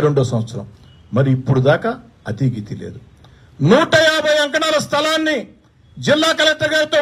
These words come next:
మాట్లాడి వేరే డిపార్ట్మెంట్ కి కేటాయించిన స్థలాన్ని క్యాన్సిల్ చేయించి క్రిస్టియన్ సోదరులను తీసుకెళ్లి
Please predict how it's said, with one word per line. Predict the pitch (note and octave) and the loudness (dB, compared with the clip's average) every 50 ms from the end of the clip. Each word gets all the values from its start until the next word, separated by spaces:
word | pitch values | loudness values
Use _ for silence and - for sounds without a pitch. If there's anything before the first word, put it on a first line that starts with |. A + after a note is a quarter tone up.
| C4+ C#4 | 0 0
మాట్లాడి | D4 D#4 - - D4 D#4 D#4 D#4 D#4+ D#4+ D4+ A#3 - - - _ _ _ _ _ _ _ _ _ _ _ _ _ - - _ _ _ _ _ - - G#2+ A2 D3+ | -2 -2 -4 -6 -2 0 0 0 0 0 -2 -4 -8 -14 -20 _ _ _ _ _ _ _ _ _ _ _ _ _ -20 -20 _ _ _ _ _ -16 -12 -6 0 2
వేరే | A3+ C#4+ D#4 E4 E4 D#4+ D#4 C4+ G#3 - - - D3+ | 4 4 4 4 4 4 2 2 0 -2 -8 -8 -6
డిపార్ట్మెంట్ | C4 C#4 - D#4 D#4 D#4+ D#4 - - D#4 D#4 D#4 D#4 - | -4 -2 0 0 0 0 0 -2 -4 -6 -4 -4 -4 -4
కి | D#4 D4 D4+ | -4 -2 2
కేటాయించిన | C#4 C#4+ D4 D4+ D#4 D#4 D4 D4+ D#4 D4 C#4+ - | 2 2 2 4 2 0 0 0 0 -2 -2 0
స్థలాన్ని | - C#4+ C#4+ D#4 D#4 D#4+ D#4+ D#4+ D#4 - - - - - | 0 0 0 2 2 0 0 -2 -4 -4 -8 -12 -4 -2
క్యాన్సిల్ | B3+ C4+ D#4 E4+ F4 E4+ - E4+ F4 E4 C#4+ | 0 2 2 0 -2 -4 -4 -4 -4 -2 -2
చేయించి | D4+ D#4 D#4 D#4 D#4 D4 D4+ D#4 C#4+ A#3 F#3+ - - _ _ _ _ _ _ _ - | -4 -4 -4 -4 -6 -4 -4 -4 -4 -4 -8 -12 -18 _ _ _ _ _ _ _ -12
క్రిస్టియన్ | E3+ F#3 - - A#3+ A3+ A3 G3+ | -12 -12 -8 -4 -4 -4 -2 -2
సోదరులను | G#3+ G#3 G#3 G#3 G3+ G3+ G3+ G3+ G3+ G#3 | -2 -2 -2 -2 -2 -2 -4 -6 -6 -8
తీసుకెళ్లి | G#3 G3 - - G#3 G3 F#3+ G3 G3 | -8 -8 -6 -4 -6 -4 -2 -2 -2